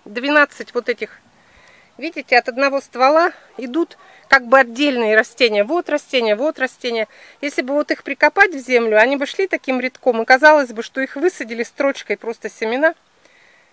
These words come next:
Вот видите, сколько много. Я их всех оставила, всем разрешила жить. Но с-, тут у меня всего будет четыре кустика, чисто ради эксперимента. Вот тоже, видите, вон они, ножки висят маленькие.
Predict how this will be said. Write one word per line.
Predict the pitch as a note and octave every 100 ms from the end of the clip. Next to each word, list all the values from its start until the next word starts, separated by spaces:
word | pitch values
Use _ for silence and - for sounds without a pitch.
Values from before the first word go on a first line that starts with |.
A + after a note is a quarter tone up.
| _ _ _ _
Вот |
видите, | C4 B3 A3
сколько | - - G#3+ G#3+
много. | A3 G#3 F#3
Я | F#3 D4
их | G#4 -
всех | - D#4 D4
оставила, | B3 - F4+ G#4 C#4 G#3
всем | - E4
разрешила | C#4+ B3+ A#3+ D4+ C4+ B3
жить. | A3 -
Но | F4+
с-, | -
тут | - F#4+
у | D#4+
меня | D4
всего | C#4 - D#4 C#4+
будет | A3+ A#3 A#3
четыре | - C#4+ - C4
кустика, | F4 G4 - - G#3+ - _ - - -
чисто | - D#4+ - B3+
ради | C4 A#3+
эксперимента. | A#3 - - B3+ C4+ A#3 - F#3+ - - _ -
Вот | B3 D4
тоже, | - B3+ A3 G#3 _ _ _ _ _ _ _ _ _
видите, | B3 C4+ A#3+ A#3+ G#3+ -
вон | C4 D4 D#4+ D4+
они, | C#4
ножки | C#4 C4+ - -
висят | A#3+ B3 B3+ B3+
маленькие. | B3+ B3 A#3+ A#3+ - A#3+